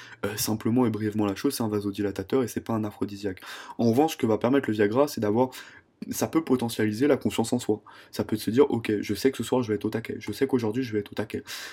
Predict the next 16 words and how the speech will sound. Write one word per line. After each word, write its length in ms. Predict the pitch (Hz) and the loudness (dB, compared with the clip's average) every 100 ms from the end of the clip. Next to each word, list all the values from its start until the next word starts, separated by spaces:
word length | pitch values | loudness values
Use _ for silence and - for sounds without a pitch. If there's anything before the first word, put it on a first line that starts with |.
| - 110 | -6 -2
Euh, 380 | 107 104 104 104 - | 0 0 0 -2 -6
je 180 | 101 110 | -2 4
vais, 220 | 123 135 - - _ 107 | 6 4 -2 -20 _ -4
euh, 60 | - | 0
avoir 420 | 101 110 127 135 - - | 0 4 4 2 -6 -4
moins 200 | 123 135 | 8 10
de 60 | 139 | 10
doutes. 360 | 113 117 - - - - _ | 6 -6 -12 -12 -20 -20 _
Euh, 600 | 104 101 95 98 95 92 - | 0 0 0 2 2 2 0
je 160 | 104 | -2
vais 240 | 104 110 127 | 0 4 4
avoir 360 | 101 104 113 | 4 -2 2
moins 160 | 123 147 | 8 8
de 80 | 143 | 8
pensées 240 | 127 - | 0 2
négatives », 480 | 120 110 107 156 | 4 2 2 0